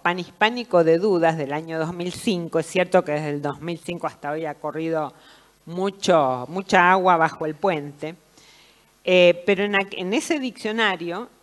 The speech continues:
el setenta por ciento de los supuestos errores que se sancionan en realidad corresponden a usos americanos.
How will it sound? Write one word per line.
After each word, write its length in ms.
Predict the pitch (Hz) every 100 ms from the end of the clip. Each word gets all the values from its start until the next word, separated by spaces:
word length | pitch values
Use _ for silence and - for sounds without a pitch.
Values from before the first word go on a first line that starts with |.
| -
el 120 | 175
setenta 520 | - 196 214 285 294
por 180 | 277 196
ciento 380 | 240 226 226 208
de 120 | 170
los 200 | 156 160
supuestos 920 | - - - 170 147 208 196 202 - -
errores 800 | 180 202 262 170 151 165 - _
que 100 | 156
se 180 | - 170
sancionan 680 | 208 269 - 277 269 294
en 140 | 170 156
realidad 360 | 165 165 185
corresponden 580 | 196 190 202 185 190 202
a 80 | 165
usos 360 | 156 - 196
americanos. 680 | 170 147 139 147 170 147 131